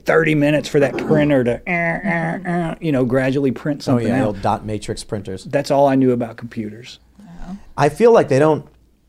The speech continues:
Speaker 2: I mean, w-, that's gotta be a, a key, a key component of prison reform right there is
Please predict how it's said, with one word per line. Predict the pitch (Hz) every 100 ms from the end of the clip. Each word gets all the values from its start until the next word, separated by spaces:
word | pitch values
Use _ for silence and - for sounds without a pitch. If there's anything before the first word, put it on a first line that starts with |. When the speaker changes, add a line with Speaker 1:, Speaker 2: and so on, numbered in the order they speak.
| _ _
Speaker 2:
I | 143
mean, | 127 120
w-, | - - - _ _ _ _ _ -
that's | 120 175 208
gotta | 147 127
be | 117 104
a, | -
a | 120
key, | 127 110
a | 120
key | -
component | 127 107 120 107
of | 101
prison | 127 120
reform | 104 - 101 95
right | 101
there | 110 117 104
is | 92 92